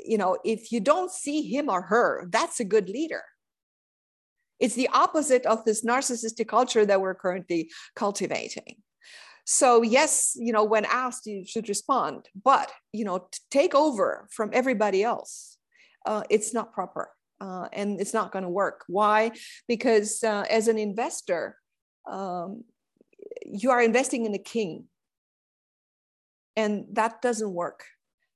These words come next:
So because this king is going to build, you know, a, a kingdom, and you are a, a vassal to that, right? And everyone else reports to him. So that, that wouldn't work because he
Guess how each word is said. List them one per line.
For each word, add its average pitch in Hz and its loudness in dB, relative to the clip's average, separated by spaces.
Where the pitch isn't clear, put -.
So - 2
because 214 2
this - -2
king 311 -2
is 226 -2
going 214 0
to 214 -2
build, 208 4
you 208 -2
know, 175 2
a, 170 -6
a 180 -2
kingdom, 214 2
and 196 0
you 208 -2
are 202 4
a, 180 -2
a 180 -6
vassal 180 -4
to - -12
that, - -14
right? 214 0
And 185 -2
everyone 220 2
else 208 2
reports 196 -2
to 185 -10
him. 165 -10
So 226 2
that, 208 2
that 208 4
wouldn't 196 2
work 170 -4
because 196 -2
he 208 -10